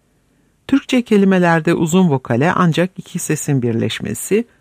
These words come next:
bir sesin düşmesi gibi hallerde rastlamak mümkündür. Çok nadir olan bu hallerde birleşen veya düşen ses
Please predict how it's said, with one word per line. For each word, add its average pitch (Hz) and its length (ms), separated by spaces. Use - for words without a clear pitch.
bir 220 120
sesin 202 440
düşmesi 156 500
gibi 120 200
hallerde 127 600
rastlamak 135 640
mümkündür. 113 760
Çok 247 240
nadir 240 380
olan 139 420
bu 156 140
hallerde 120 560
birleşen 160 600
veya 180 320
düşen 127 360
ses - 400